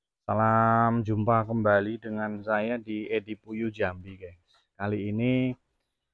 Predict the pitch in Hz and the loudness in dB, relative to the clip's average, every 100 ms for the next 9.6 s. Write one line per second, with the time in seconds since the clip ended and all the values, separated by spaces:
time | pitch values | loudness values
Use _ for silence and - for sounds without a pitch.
0 | _ _ _ _ _ _ _ _ _ _ | _ _ _ _ _ _ _ _ _ _
1 | _ _ 117 113 98 113 123 127 120 120 | _ _ -2 0 0 0 2 0 0 -2
2 | 113 - 127 127 123 123 120 120 120 - | -2 0 0 0 0 0 0 0 -2 -2
3 | 127 123 - 113 104 101 117 127 110 107 | 0 0 0 0 2 0 -2 -4 -2 -2
4 | 117 117 110 95 107 110 104 120 127 123 | -2 -6 -6 -6 -6 -6 -6 -4 -2 -4
5 | 123 117 110 101 135 120 117 101 101 104 | -6 -8 -10 -10 -10 -8 -4 -2 -2 -6
6 | - 104 110 - 101 104 _ _ _ 107 | -14 -16 -16 -16 -16 -16 _ _ _ -6
7 | 107 127 117 - 98 90 _ - 104 107 | -4 -4 -4 -6 -8 -8 _ -16 -10 -8
8 | 110 110 110 101 - 95 104 - _ _ | -6 -8 -10 -14 -14 -8 -8 -8 _ _
9 | 104 98 95 98 92 | -12 -10 -6 -8 -8